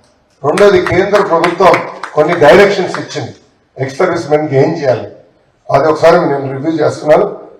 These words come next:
That we want to implement. మూడోది రిజ-, రిజర్వేషన్ వచ్చేయాల. మీరు చెప్పిన రాష్ట్రాలు ఎక్కువ శాతం మంది,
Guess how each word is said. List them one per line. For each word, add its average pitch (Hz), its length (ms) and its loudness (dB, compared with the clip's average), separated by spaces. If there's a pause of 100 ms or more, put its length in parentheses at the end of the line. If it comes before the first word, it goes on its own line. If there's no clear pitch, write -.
That 147 160 2
we 147 200 -6
want 120 200 2
to 135 100 -8
implement. 113 500 -12 (1080)
మూడోది 165 420 2
రిజ-, 135 580 -4
రిజర్వేషన్ 190 640 4
వచ్చేయాల. 156 560 2 (540)
మీరు 180 200 2
చెప్పిన 185 380 2
రాష్ట్రాలు 175 540 6
ఎక్కువ 226 340 2
శాతం 180 400 4
మంది, 147 520 -4